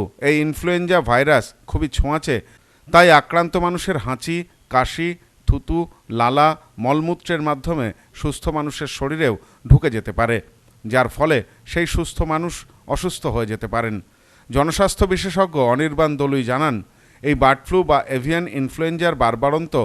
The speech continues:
বছরের একটা সময় দেখা যায়। বাহক হিসাবে পাখিকে বেছে নিলেও এই ভাইরাস মানুষের শরীরেও প্রবেশ করতে পারে। ইতিমধ্যেই সাধারণকে সচেতন করতে রাজ্যের স্বাস্থ্য সচিব জানিয়েছেন, মালদহে এক শিশুর ইনফ্লুয়েঞ্জা হয়েছিল।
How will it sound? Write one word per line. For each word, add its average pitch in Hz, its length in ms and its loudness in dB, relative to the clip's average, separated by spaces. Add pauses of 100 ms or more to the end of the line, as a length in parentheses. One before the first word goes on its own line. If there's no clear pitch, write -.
(320)
বছরের 151 380 2
একটা 135 280 -4 (100)
সময় 147 240 -6
দেখা 113 260 -6
যায়। 104 240 -4 (480)
বাহক 143 380 4 (100)
হিসাবে 175 340 -2
পাখিকে 156 440 -4
বেছে 135 300 -4
নিলেও 151 320 0 (300)
এই 143 140 0
ভাইরাস 135 400 2 (100)
মানুষের 139 480 -6
শরীরেও 151 380 -4
প্রবেশ 156 240 -2 (100)
করতে 110 220 -10
পারে। 113 240 -2 (520)
ইতিমধ্যেই 170 560 2
সাধারণকে 156 580 -2
সচেতন 143 480 -4
করতে 139 360 -4 (400)
রাজ্যের 135 380 0
স্বাস্থ্য 139 320 -4
সচিব 151 300 -8 (100)
জানিয়েছেন, 139 480 -2 (440)
মালদহে 160 500 2 (200)
এক 123 80 -6
শিশুর 170 320 -2 (100)
ইনফ্লুয়েঞ্জা 135 460 -4
হয়েছিল। 107 380 -8